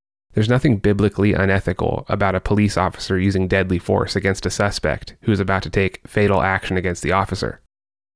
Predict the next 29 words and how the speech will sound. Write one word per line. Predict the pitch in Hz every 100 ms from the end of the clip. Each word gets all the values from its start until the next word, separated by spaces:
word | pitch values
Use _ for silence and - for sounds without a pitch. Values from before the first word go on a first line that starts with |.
| _ _ _ -
But | 110
if | 107
the | 101
officer | 113 117 113 - 87 104 -
takes | 107 -
the | - 95
life | 101 101
of | 98
the | 95
suspect | - 98 - - - -
over | - 107 101
an | 98
exchange | 95 - - 107 104 101
that | 95
is | 92
clearly | - - 127 120 117
and | 92 87
demonstrably | 92 98 98 - 92 92
less | 90 101 104 -
than | 95
fatal, | 98 104 101 - - _ _ _ -
then | 101
this | 113 110
officer | 101 101 95 92
may | 98 98
be | 90
guilty | 95 95 90
of | 90
murder. | 98 95 90